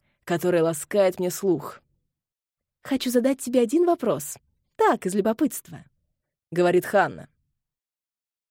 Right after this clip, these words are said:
"По утрам, когда ты просыпаешься, ты любуешься своим отражением в зеркале один час или два?"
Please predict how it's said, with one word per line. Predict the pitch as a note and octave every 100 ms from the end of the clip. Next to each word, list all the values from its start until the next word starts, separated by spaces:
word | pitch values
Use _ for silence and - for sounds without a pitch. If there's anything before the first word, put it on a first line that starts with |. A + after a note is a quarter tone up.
| _
"По | C4+
утрам, | D4+ C#4 A#3+ F3 D#3 _ _ _
когда | C#4 B3+ B3+
ты | C4
просыпаешься, | B3+ D#4+ - F3+ D#3+ - - D#3+ C#3+ _ _ _ _
ты | - D#4 D#4 B3+
любуешься | C#4 C#4+ D#4 D4+ C4 - B3+
своим | - C4
отражением | C4 B3+ C4 B3+ C4+ B3 A#3
в |
зеркале | A#3 A#3+ - A#3 A#3+ A#3+ _ - -
один | B3+ A#3+ F#4 A#4+
час | - A3 E3 - - _ _
или | - G4 G4+
два?" | C#4+ G3+ F3